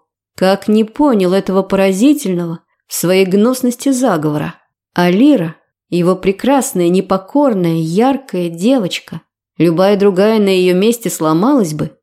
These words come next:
её свет погас бы и никогда больше не соединился со своим источником.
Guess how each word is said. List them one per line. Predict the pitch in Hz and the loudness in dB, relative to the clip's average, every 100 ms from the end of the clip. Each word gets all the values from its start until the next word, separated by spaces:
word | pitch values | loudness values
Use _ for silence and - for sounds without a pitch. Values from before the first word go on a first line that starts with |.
| _ _ | _ _
её | - 185 220 | -4 0 0
свет | 226 - 160 240 254 | 0 -2 0 0 -2
погас | 170 156 160 214 220 | -8 -6 -2 0 2
бы | 226 240 - _ | 0 0 -8 _
и | - 175 | -2 2
никогда | 180 180 165 170 226 240 | 2 2 0 0 0 0
больше | 180 247 - 202 | 0 0 -2 -4
не | 185 185 | -2 -4
соединился | - 175 160 180 233 294 285 175 | -2 -2 0 2 2 2 0 -6
со | 175 | -6
своим | 156 170 214 | -2 0 0
источником. | 180 - 269 262 - - 160 160 | 0 0 -2 0 -4 -4 -6 -8